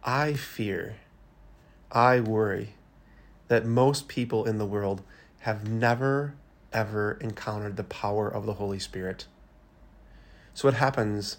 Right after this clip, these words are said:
and what needs to happen, if you desire to be stronger in Christ, is you must lift Christ up high. He must be your center. He must be the highest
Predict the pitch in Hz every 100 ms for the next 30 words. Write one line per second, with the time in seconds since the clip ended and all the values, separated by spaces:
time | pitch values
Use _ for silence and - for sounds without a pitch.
0 | - - - - 120 117 117 131 135 127
1 | 113 110 110 98 95 95 - - - -
2 | - - - - - 113 107 113 131 151
3 | 131 104 104 104 101 - 101 98 - -
4 | 131 123 127 107 92 - 110 101 - 107
5 | 101 - - - - - 123 104 127 143
6 | 127 123 104 110 135 143 - - 117 120
7 | - - 110 - - - 104 92 67 -
8 | - - - - - 139 139 131 131 123
9 | 120 117 113 117 110 110 92 123 131 135
10 | - 117 110 104 - 117 131 143 139